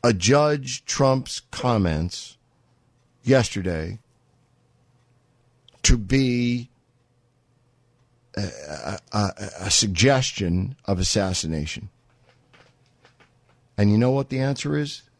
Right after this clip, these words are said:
The answer is no. The honest answer is no. What Trump said yesterday was not an assassination, uh,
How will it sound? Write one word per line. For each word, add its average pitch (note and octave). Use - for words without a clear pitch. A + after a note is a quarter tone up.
The G2+
answer A#2
is A2+
no. F2
The G#2+
honest D3+
answer A#2
is D#2
no. E2+
What G#2
Trump D3
said C3+
yesterday G#2
was G2+
not B2
an G2
assassination, F2+
uh, E2